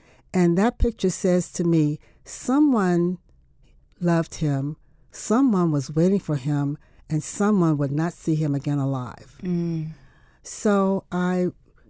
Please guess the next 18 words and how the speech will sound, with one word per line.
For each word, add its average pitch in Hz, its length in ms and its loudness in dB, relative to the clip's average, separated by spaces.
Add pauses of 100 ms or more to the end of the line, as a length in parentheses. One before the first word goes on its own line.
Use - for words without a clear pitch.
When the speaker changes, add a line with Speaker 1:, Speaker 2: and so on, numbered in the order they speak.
(140)
Speaker 1:
this 220 220 0
is 202 200 -2
not 185 200 -2
the 165 100 -4
first - 340 -2
poem 175 280 0
that 151 120 2
I 151 60 0
wrote, 147 320 0
but 156 240 -2
it's 160 240 -8
a 151 60 -14
part 214 400 -2
of 165 300 -6
my 151 140 -2
thinking, 151 600 -2
which 156 240 -6
is 160 260 -4